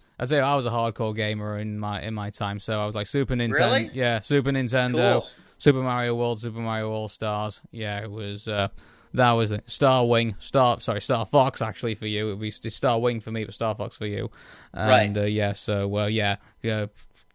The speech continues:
Speaker 1: uh, pinnacle of my childhood, pretty much, those video games. And, uh,
Speaker 2: Fun, fun. Well, I loved
Speaker 1: yeah.
Speaker 2: them as a kid, too. I mean, I just sort of, as, when I got older, I grew out of it. But, uh,
Speaker 1: Mm.
Speaker 2: they're,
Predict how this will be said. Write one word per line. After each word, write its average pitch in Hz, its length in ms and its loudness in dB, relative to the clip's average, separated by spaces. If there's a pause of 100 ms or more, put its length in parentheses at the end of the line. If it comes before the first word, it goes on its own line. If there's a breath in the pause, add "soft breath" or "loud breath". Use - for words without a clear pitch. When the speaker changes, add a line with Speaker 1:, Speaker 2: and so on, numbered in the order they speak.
(120)
Speaker 1:
uh, 117 120 -2
pinnacle 127 360 2
of 104 60 -2
my 101 60 -8
childhood, 101 400 -6
pretty 104 160 -6
much, 101 180 -6
those 104 200 -6
video 104 280 -4
games. 104 380 -6
And, 101 320 -6
uh, 101 80 0
Speaker 2:
Fun, 175 340 8
fun. 156 460 6
Well, 156 100 6
I 196 120 10
loved 190 220 2
Speaker 1:
yeah. 104 80 2
Speaker 2:
them 104 140 0
as - 120 -6
a - 20 -14
kid, - 300 -10
too. 104 180 -8
I 101 100 -6
mean, 123 140 -6
I 120 80 -2
just 123 220 -6
sort 123 160 -6
of, 110 120 -6 (360 soft breath)
as, 123 380 4
when 127 140 -4
I 123 100 2
got 123 140 4
older, 113 280 -2
I 101 100 -2
grew 107 220 -6
out 107 140 0
of 95 100 -6
it. 87 160 -10
But, 95 320 -4
uh, 104 120 -2
Speaker 1:
Mm. 107 200 -2
Speaker 2:
they're, 123 240 2